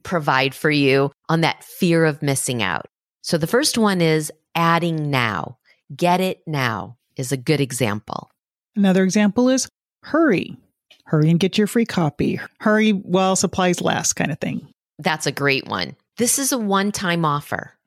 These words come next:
Speaker 2: This is your last chance.
Speaker 1: And if you have been counting along or you haven't, number five,
Speaker 2: <laughs>
Speaker 1: clearance. That's a good one when inventory on the old branding or the old packaging,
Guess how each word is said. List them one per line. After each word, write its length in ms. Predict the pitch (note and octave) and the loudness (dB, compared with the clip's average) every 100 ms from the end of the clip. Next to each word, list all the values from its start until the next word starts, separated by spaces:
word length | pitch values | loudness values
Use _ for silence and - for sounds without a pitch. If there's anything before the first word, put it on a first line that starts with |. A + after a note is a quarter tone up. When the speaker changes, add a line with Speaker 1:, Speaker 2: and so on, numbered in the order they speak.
| _ _ | _ _
Speaker 2:
This 260 | D#3+ D#3+ - | -2 2 4
is 140 | F3 | 4
your 120 | G#3+ A3+ | 4 4
last 320 | B3 B3+ - | 4 2 0
chance. 520 | D4+ D#4 D4+ - - - _ _ _ - | 2 2 2 0 -6 -10 _ _ _ -4
Speaker 1:
And 100 | F3 | -2
if 80 | E3+ | 0
you 80 | F3+ | 0
have 320 | G#3+ B3+ A#3+ | 0 -2 -2
been 140 | A3 | -2
counting 480 | G#3 - F3+ F3+ E3+ | -2 -2 -2 0 0
along 340 | D#3+ D#3 D#3+ E3 | 2 2 2 0
or 80 | |
you 140 | D3 C#3 | -2 -4
haven't, 500 | D#3+ D3 B2+ C3 - | -2 -2 0 -4 -2
number 260 | F3+ F3 A3 | 0 2 0
five, 500 | A3+ G#3+ F#3+ G#3+ A#3+ D#3 F#3+ - | 0 2 2 2 2 2 2 0
Speaker 2:
<laughs> 180 | A3 | 0
Speaker 1:
clearance. 720 | G#3 C4+ B3+ F#3 G#2+ E2+ - - _ _ _ - | 0 2 2 2 0 -6 -10 -12 _ _ _ -6
That's 400 | F#3+ A#3 C#4+ - | -2 0 0 -2
a 60 | |
good 320 | C4+ A#3 B3 A3+ | -2 0 0 2
one 400 | A#3 A3 G#3+ F#3+ | 2 0 -2 -4
when 580 | - E3 F#3+ F3+ F3+ F3+ - - | -4 0 2 2 0 -2 -6 -2
inventory 960 | G#3+ A#3 B3+ B3 - E3+ D3 C#3 D#3 G3+ - | 0 0 0 -2 -2 0 2 2 0 -2 -4
on 220 | E3 E3 | -6 -4
the 200 | E3+ E3 _ | -6 -8 _
old 400 | E3 D#3+ F3+ F#3 - - | 0 2 2 0 -6 0
branding 640 | D#3+ D#3 D#3+ E3+ F#3 F3 | 2 4 2 2 2 2
or 100 | D3+ | 0
the 120 | D3+ D#3+ | 0 0
old 220 | D#3 - | 0 -2
packaging, 800 | - C#3 - F3 E3 G3+ G#3 | -4 -4 -2 -4 0 0 2